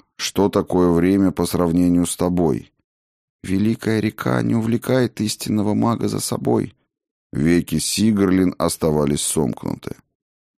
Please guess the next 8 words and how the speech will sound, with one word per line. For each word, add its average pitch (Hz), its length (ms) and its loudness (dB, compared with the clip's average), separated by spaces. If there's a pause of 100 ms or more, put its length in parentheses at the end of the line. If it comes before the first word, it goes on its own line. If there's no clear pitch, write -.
(180)
«Раньше 139 440 0
поколения 131 640 2
уходили 120 460 0
по - 140 -2
другим 123 380 2
причинам, 90 640 -2 (340)
а 110 80 -2
теперь 120 560 -2